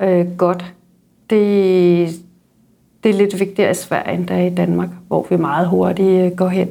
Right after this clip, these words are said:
og bliver joviale og ironiske, og nogle gange også sarkastiske.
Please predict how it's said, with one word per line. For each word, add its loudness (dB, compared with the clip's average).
og -6
bliver 0
joviale 2
og -2
ironiske, -4
og 0
nogle 2
gange -2
også -2
sarkastiske. -2